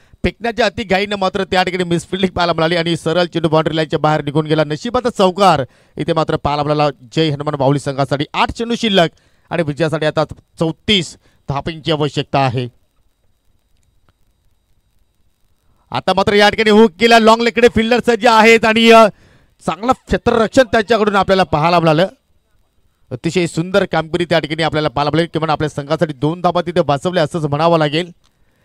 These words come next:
कारण त्यांना माहिती आहे की इथून प्रत्येक धाव मात्र वाचवावी लागेल. ही स्पर्धा जर जिंकायची असेल तर मात्र चांगला performance करणं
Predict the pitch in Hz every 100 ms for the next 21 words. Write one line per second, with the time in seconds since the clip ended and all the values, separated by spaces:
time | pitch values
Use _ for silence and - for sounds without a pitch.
0 | _ _ _ - 220 196 196 185 180 185
1 | 190 165 180 156 147 180 156 170 170 156
2 | 170 165 143 127 170 170 156 170 165 156
3 | 147 170 170 139 147 175 170 175 156 180
4 | 170 160 _ _ _ _ _ _ _ _
5 | - 170 165 180 175 156 170 165 156 151
6 | 175 175 - 170